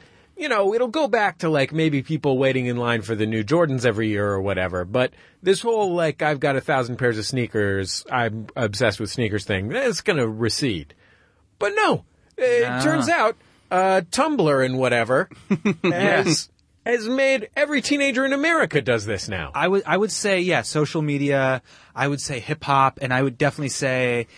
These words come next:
Speaker 2: yeah, things like Tumblr and YouTube and
Speaker 1: No.
Speaker 2: yeah, social media makes people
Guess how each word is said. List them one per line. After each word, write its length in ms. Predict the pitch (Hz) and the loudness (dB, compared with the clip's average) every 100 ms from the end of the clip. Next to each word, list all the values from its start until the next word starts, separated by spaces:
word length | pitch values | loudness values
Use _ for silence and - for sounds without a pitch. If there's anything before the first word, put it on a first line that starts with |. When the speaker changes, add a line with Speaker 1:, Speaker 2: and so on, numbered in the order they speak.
| - | -14
Speaker 2:
yeah, 200 | 165 180 | -2 0
things 240 | 151 151 135 | 0 -2 -4
like 100 | - | -6
Tumblr 360 | 143 135 135 | -6 -4 -2
and 100 | 127 | -2
YouTube 500 | 123 120 127 123 117 | -4 -6 -4 -2 -2
and 120 | 120 160 | 0 2
Speaker 1:
No. 140 | 175 143 | 0 0
Speaker 2:
yeah, 120 | 151 | -2
social 260 | 175 156 | 0 -2
media 160 | 165 143 | -2 -2
makes 300 | 139 156 - | 2 2 0
people 580 | - 160 151 139 135 | -6 -2 0 2 0